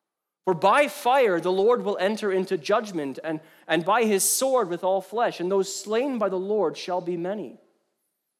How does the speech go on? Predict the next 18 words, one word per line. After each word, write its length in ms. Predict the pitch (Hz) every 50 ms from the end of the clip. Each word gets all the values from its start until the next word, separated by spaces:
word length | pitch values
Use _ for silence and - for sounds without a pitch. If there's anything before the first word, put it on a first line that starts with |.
| _ _ _ _ _ _ _ _ _ _ _ _ _ _ _ _ _ _ _ _ _ _ _ _ -
And 80 | 151 170
the 40 |
Lord 240 | 185 208 240 254 220
will 140 | 196 226 208
inflict 460 | 196 208 - - 220 269 294 285 190
this, 340 | 185 190 180 - - - - - - -
this, 220 | 175 175 170 - 170
this, 240 | 170 175 165 170
this 180 | - 175 160 - - - -
awful 500 | 180 202 240 277 247 - - 226 208 175
vengeance, 1040 | 147 139 170 196 226 247 233 190 151 135 113 120 147 - - - - - - - _ _ _ _ _ _ _ _
our 100 | 143 139
text 400 | 135 139 - 170 151 156 - -
tells 300 | - 156 139 139 131 120
us, 160 | 117 127 -
on 180 | - 165 170 175
those 300 | 170 190 202 214 196 -
who 100 | 208